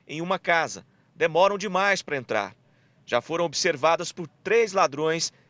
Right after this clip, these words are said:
que estão em outro carro. Esse branco, que chega e o assalto acontece.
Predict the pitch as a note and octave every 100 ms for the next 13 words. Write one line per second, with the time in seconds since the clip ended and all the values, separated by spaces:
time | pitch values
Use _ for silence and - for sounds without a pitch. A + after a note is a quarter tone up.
0 | _ - E3+ - E3 D#3+ D#3 D#3 F#3+ F3
1 | - A#2+ G#2+ F#2+ - _ _ _ - -
2 | G#3+ A#3+ G3+ - _ _ _ - G#3+ F3
3 | E3+ D#3 E3+ - _ - E3 F3+ - C3+
4 | C#3 C3 D3 B2+ G#2 - -